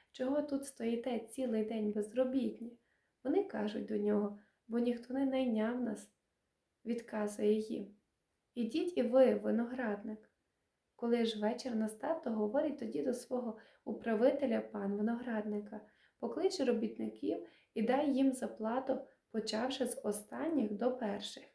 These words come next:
І прийшли ті, що з години одинадцятої, і взяли по динарію. Коли ж прийшли перші, то думали, що вони візьмуть більше, та й вони по динарію взяли. А взявши, вони почали нарікати на господаря, кажучи:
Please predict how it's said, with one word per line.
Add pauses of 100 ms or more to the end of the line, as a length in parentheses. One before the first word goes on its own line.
(520)
І
прийшли
ті,
що
з
години
одинадцятої, (360)
і
взяли
по
динарію. (460)
Коли
ж
прийшли
перші, (300)
то
думали,
що
вони
візьмуть
більше, (460)
та
й
вони
по
динарію
взяли. (1040)
А
взявши,
вони
почали
нарікати
на
господаря,
кажучи: